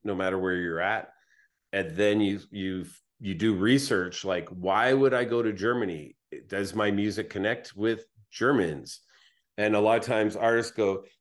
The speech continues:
"Here's an opportunity to go somewhere," and they just go, but they don't even know if their music relates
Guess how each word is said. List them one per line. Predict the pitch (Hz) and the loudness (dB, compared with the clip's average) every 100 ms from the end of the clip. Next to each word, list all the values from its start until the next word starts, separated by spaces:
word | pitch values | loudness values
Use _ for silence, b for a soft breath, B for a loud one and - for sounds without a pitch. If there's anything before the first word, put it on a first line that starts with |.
| _ | _
"Here's | 220 240 | -2 0
an | 147 | 2
opportunity | 113 113 110 107 101 98 | 2 0 -6 -4 -2 -4
to | 92 | -4
go | 87 | -6
somewhere," | - 101 104 127 139 - | -4 -4 -2 -2 -4 -8
and | 117 | -6
they | 120 | -4
just | 127 92 85 | -4 -6 -4
go, | 151 120 95 113 - _ | 0 0 -2 -6 -12 _
but | 117 107 | -8 -2
they | 120 | 0
don't | 127 127 | 4 2
even | 120 117 | 2 -2
know | 117 117 | -2 -4
if | - | -4
their | 107 | -6
music | 101 117 107 110 104 - _ | -6 -8 -6 -6 -6 -10 _
relates | 95 98 110 120 - - - | -6 -2 2 0 -2 -12 -14